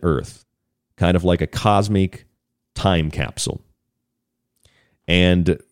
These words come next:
all of these messages, all these things that we've sent out, you know, radio, television, people say that this means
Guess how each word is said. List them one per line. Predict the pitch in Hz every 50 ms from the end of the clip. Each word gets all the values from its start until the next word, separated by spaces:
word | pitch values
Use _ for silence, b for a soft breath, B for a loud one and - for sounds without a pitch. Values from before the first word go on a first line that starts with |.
| _ _ _ _ _ _ _
all | - 101 113 139 175
of | 165 135
these | 143 135 120 98
messages, | 104 107 110 110 - 110 87 78 78 69 67 73 80 - - - - - _ _ _ _ _ _ _ _ _
all | - 95 107 123 123
these | 123 117 107 - -
things | - 110 107 104 90
that | 101 95
we've | 95 92 85 -
sent | - - 104 98 92 -
out, | 85 78 69 69 - - -
you | 90
know, | 85 80 73 73 76 -
radio, | - 95 98 98 101 101 95 92 90 90 90 90 90 87 - - _
television, | - 107 95 92 95 90 87 90 85 80 87 87 85 85 82 82 - _ _ _ _ _ _ _ _ _ _ _ _ _ _ _ _ _ _ _ _ -
people | 135 139 147 - 147
say | 151 - - 117 92 85 80 80
that | 78 85 85 85 85 80 - _ _ _ _ _ _ _ _ _ _ _ _ _
this | - 92 82 92 123 156 160 - - - _ _ _ _
means | - 107 107 110 104 90 78 67 65 65 82 - - -